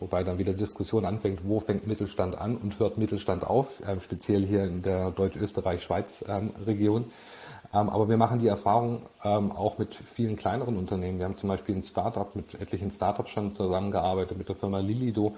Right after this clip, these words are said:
die dadurch einfach viel effektiver werden konnten. Sie, sie, sie verwenden quasi Werkzeuge, die die Großen auch verwenden, mit den gleichen Möglichkeiten und nutzen das für ihre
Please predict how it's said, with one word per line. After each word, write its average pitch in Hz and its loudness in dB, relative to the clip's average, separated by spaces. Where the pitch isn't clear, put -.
die 104 2
dadurch 104 4
einfach 98 -4
viel 123 -2
effektiver 117 -2
werden 87 -4
konnten. 87 -6
Sie, - -6
sie, - -12
sie 98 -6
verwenden 107 0
quasi 104 2
Werkzeuge, 117 2
die 104 -2
die 104 -6
Großen 107 0
auch 123 2
verwenden, 143 -4
mit 110 -4
den 104 0
gleichen 101 2
Möglichkeiten 120 -2
und 98 -2
nutzen 110 -4
das 98 0
für - -4
ihre 110 2